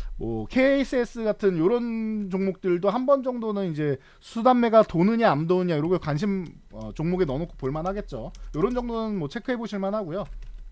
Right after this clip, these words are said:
자, 두산 로보틱스 같은 경우가 이제 드디어 상장 가격, 어, 상장 가격 정도는 올라올 수 있을 것 같다라고 말씀드려 드디어 회복하고 추가 상승이 나오기 시작했습니다. 어떻게 보면 오늘 윗골이 살짝 달았기 때문에 여기서는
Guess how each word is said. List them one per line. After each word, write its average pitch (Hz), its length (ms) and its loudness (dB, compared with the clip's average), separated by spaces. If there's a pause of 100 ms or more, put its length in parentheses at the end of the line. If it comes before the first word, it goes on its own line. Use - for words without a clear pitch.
(1080)
자, 196 120 6
두산 277 300 2
로보틱스 302 420 -2
같은 269 320 0
경우가 247 300 -2
이제 196 180 2
드디어 226 540 2
상장 254 460 2
가격, 151 520 -4 (400)
어, - 80 -16 (420)
상장 226 400 -2
가격 190 280 0
정도는 214 580 -2 (240)
올라올 214 340 6
수 220 80 -6
있을 160 160 -6
것 214 100 0
같다라고 202 420 4
말씀드려 175 420 -2
드디어 185 380 -2
회복하고 220 600 -2 (200)
추가 254 240 -2
상승이 240 340 -4
나오기 147 220 0
시작했습니다. 175 720 -6 (260)
어떻게 202 220 -4
보면 262 280 -4
오늘 214 280 0
윗골이 226 280 -6
살짝 247 320 -4
달았기 175 360 -2
때문에 196 240 -2
여기서는 185 400 -2